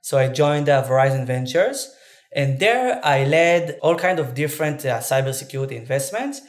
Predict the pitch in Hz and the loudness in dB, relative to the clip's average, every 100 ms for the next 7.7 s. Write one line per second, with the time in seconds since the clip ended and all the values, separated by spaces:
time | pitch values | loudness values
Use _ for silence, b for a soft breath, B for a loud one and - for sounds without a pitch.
0 | B B 139 139 160 190 208 180 180 147 | B B -2 0 0 0 0 -2 -2 2
1 | 151 151 147 135 139 113 110 - 127 117 | 2 2 -2 -2 0 0 -4 -8 -4 -4
2 | 113 B B - 131 131 139 131 - 143 | -6 B B -4 -2 -2 -4 -4 -4 -2
3 | 139 135 - 139 139 143 135 131 131 123 | -2 -2 -4 0 2 2 -2 -4 -6 -6
4 | 117 - 147 254 254 127 131 135 135 147 | -8 -8 -8 -6 -2 0 0 -2 -2 -2
5 | 139 131 - 143 135 131 127 127 131 127 | -2 -6 -10 -6 -4 0 0 0 0 0
6 | 127 B B - 139 131 123 143 143 135 | -2 B B -6 0 0 0 -2 0 -2
7 | 123 127 120 123 143 220 - | 0 -2 -2 -4 -4 -8 -12